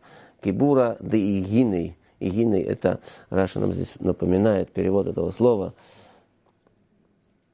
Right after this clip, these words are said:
Это, э, эти, это вот эта шапка этих, э, шапка тмарим, шапка фиников. А, знаете, как финики растут? Э, да, в таких вот шапках таких, да. Вот он украл такую одну шапку этих фиников,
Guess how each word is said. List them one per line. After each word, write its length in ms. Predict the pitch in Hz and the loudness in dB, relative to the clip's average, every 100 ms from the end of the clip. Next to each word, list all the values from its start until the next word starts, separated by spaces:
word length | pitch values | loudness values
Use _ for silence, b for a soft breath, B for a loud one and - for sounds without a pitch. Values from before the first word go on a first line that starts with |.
| _ _ _ | _ _ _
Это, 540 | - 95 - 90 85 73 | -2 -2 0 0 2 0
э, 180 | 85 71 | -2 -4
эти, 140 | - | -6
это 340 | 65 - - - | -6 -4 -4 -6
вот 140 | - | -8
эта 100 | - | -2
шапка 340 | - 101 - | 0 0 0
этих, 200 | 87 76 - | -4 -4 -8
э, 360 | 58 82 73 | -2 0 -2
шапка 760 | - - 92 - 95 90 85 - | -2 0 0 0 0 2 0 -2
тмарим, 320 | - 90 92 90 | -2 0 2 0
шапка 1120 | 87 85 - 92 90 87 87 87 85 87 - B B B B B B B B B B B B B B B _ _ | -2 -4 -2 0 2 0 -2 -2 -2 -6 -8 B B B B B B B B B B B B B B B _ _
фиников. 640 | - 139 135 - - - 110 | 0 2 2 -2 -10 -6 0
А, 160 | 107 | 2
знаете, 180 | 104 101 | 2 -2
как 120 | 85 | -2
финики 280 | - 82 82 | -2 0 0
растут? 320 | 82 - 80 B B B | -2 -4 -8 B B B
Э, 400 | - 92 87 87 | -4 0 0 -2
да, 160 | - - | -2 -2
в 120 | 117 | -2
таких 280 | 113 113 - | -4 -6 -8
вот 140 | - - | -10 -2
шапках 340 | 82 - - | -2 -2 -10
таких, 240 | - - | -10 -2
да. 80 | 104 | 0
Вот 140 | 113 123 | 0 0
он 80 | |
украл 260 | 127 123 120 | 0 0 -2
такую 320 | 107 - 107 | -2 -2 0
одну 180 | 92 98 | 0 -2
шапку 320 | - 92 - | -2 -2 -4
этих 180 | 82 - | -10 -4
фиников, 400 | - 147 143 135 | -2 0 0 -4